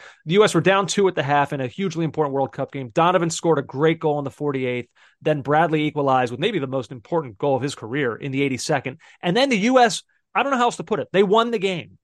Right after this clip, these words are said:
They won this game in the eighty-fifth minute on a, on a free kick. Morris Aidoo scored a brilliant goal in the eighty-fifth. And the referee, Koeman Koulibaly, inexplicably waved it off. To this day, I don't think anyone knows why.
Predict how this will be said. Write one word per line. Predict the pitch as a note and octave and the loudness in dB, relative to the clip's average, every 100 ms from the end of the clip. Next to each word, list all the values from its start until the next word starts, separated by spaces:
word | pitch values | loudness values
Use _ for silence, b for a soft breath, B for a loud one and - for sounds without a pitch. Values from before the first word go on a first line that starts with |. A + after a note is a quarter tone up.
| - | -2
They | G3 | 2
won | F#3+ C#4+ | 2 2
this | C4+ - | -2 -2
game | A#3+ G3 D#3+ | -4 -2 -4
in | |
the | E3 | -2
eighty-fifth | F#3+ G#3+ E3+ F#3+ | -4 -6 -8 -8
minute | E3+ E3 C#3+ - b - | -6 -4 -6 -8 b -8
on | D#3+ D3+ | -2 0
a, | D3 | 0
on | - D#3 | 0 -4
a | C#3+ | -4
free | F#3+ G#3 | -6 -6
kick. | - D#3+ D3+ - _ _ _ _ _ D3+ | -2 -2 -4 -10 _ _ _ _ _ -2
Morris | F3 G#3+ G#3 | 0 0 0
Aidoo | F#3 E3 | 0 0
scored | D#3+ F3 E3 | -2 -4 -4
a | B2+ _ _ | -6 _ _
brilliant | A#3+ C#4 A#3 C#3+ | -8 -4 -4 -6
goal | D#3 C3 F#2+ - _ F3 | -6 -8 -8 -16 _ -6
in | E3 | 0
the | E3+ | 0
eighty-fifth. | F3 D#3+ D#3 - _ b b - | 0 -2 -4 -4 _ b b -8
And | D3+ | 0
the | D#3+ | 2
referee, | G3+ A#3 G#3+ F3+ D#3+ | 2 2 2 2 0
Koeman | D#3+ F3+ G#3 - | -2 -6 -6 -4
Koulibaly, | G3+ G3 D#3 C#3 C3 C3 - _ _ _ _ - | -2 0 2 2 0 -6 -12 _ _ _ _ -6
inexplicably | F3 A#3 - - A#3 A3 D#3 D#3 C#3 | -2 -2 -4 0 0 2 0 0 0
waved | D#3 G3+ E3+ | 2 0 0
it | E3 | 0
off. | A#2+ A2+ - _ _ | 0 -2 -8 _ _
To | - | -6
this | E3+ A#3+ - | -2 -4 -2
day, | F#3+ G#3 C#3+ A2 A#2+ _ _ _ _ _ - | 0 0 -2 -6 -16 _ _ _ _ _ -6
I | F3 | -2
don't | A#3 G3+ | -2 -2
think | F#3+ | -2
anyone | F#3+ G#3 F#3+ F3 | -2 -2 -4 0
knows | F3 F#3 C3+ | 0 0 -2
why. | C#3 D3+ F3 G#3+ | -4 -2 -4 -6